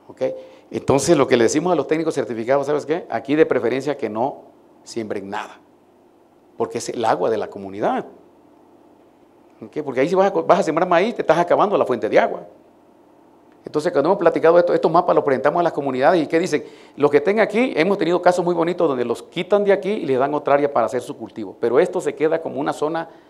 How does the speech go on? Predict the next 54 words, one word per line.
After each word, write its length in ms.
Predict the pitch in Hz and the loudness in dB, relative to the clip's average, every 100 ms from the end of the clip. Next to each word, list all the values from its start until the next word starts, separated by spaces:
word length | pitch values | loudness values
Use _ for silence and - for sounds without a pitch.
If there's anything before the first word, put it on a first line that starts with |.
| _ _ _ _ | _ _ _ _
de 120 | 120 123 | -10 -10
exclusión, 420 | - 110 117 - - _ _ _ _ _ _ _ _ _ | -8 -12 -10 -12 -16 _ _ _ _ _ _ _ _ _
porque 160 | 139 135 | -6 -2
se 120 | 120 | -2
trata 260 | 135 143 202 | 0 2 4
de 60 | |
ayudar 280 | 170 120 135 | 4 6 6
al 80 | 147 | 6
desarrollo 360 | 117 107 120 117 | 2 0 -2 -4
integral, 580 | 110 113 214 160 - - _ _ _ _ _ _ | -2 2 2 0 -8 -20 _ _ _ _ _ _
porque 180 | 147 135 | -4 -2
si 140 | 131 143 | 0 4
yo 100 | 185 | 4
sa-, 240 | 190 196 | 4 0
saco 300 | - 185 220 | 0 6 8
maíz 260 | 180 170 175 | 8 6 4
aquí, 220 | - 196 | 6 6
a 20 | |
lo 80 | 165 | 8
mejor 280 | 165 - - - - | 4 0 -8 -20 -2
voy 100 | 143 | 4
a 80 | 175 | 6
tener 200 | 175 175 | 6 4
buenas 220 | 175 180 | 2 2
cosechas 340 | - 139 170 175 | 2 2 4 2
en 60 | |
los 100 | 175 | 0
primeros 280 | 131 143 151 | -2 0 0
años, 220 | 180 196 | 0 2
pero 160 | 160 139 | 6 8
acá 200 | - 170 | 8 6
ya 120 | 170 | 4
no 80 | 151 | 4
va 80 | 139 | 4
a 20 | |
llegar 240 | 127 117 147 | 4 4 4
agua, 180 | 202 151 | 4 2
que 60 | |
es 40 | 143 | 0
lo 60 | |
que 60 | 117 | 0
está 160 | 113 | -4
pasando. 360 | - 220 254 190 - _ _ _ _ _ _ _ _ _ | -4 -4 -6 -8 -16 _ _ _ _ _ _ _ _ _
Entonces, 260 | 120 143 160 | -6 -2 0
la 120 | 151 | 0
pregunta 300 | 131 151 165 | 0 0 0
es 40 | |
qué 80 | 156 | 0
tipo 240 | 156 147 151 | -2 0 0
de 80 | |
desarrollo 380 | 110 110 110 113 | 0 -2 -4 -6
estamos 280 | 104 104 98 | -6 -10 -10
haciendo, 340 | 98 143 98 - | 0 0 0 -12
pues. 180 | - | -20